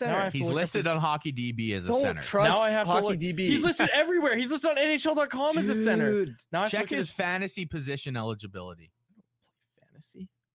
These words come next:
Speaker 1: This is real
Speaker 2: He
Speaker 1: life,
Speaker 2: plays,
Speaker 1: Brady.
Speaker 2: he plays
Speaker 1: Oh,
Speaker 2: right
Speaker 1: he
Speaker 2: wing.
Speaker 1: has, like,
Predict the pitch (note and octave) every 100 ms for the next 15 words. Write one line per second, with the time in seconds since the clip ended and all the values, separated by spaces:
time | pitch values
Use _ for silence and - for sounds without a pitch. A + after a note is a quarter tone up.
0 | _ D3 D3 D3 F3 D3 C#3+ - C4+ D4
1 | A#3+ F3 G3 G3+ - A#3+ B3+ F3+ C#3+ D3
2 | G3 A3 G#3 F3 D#3 C3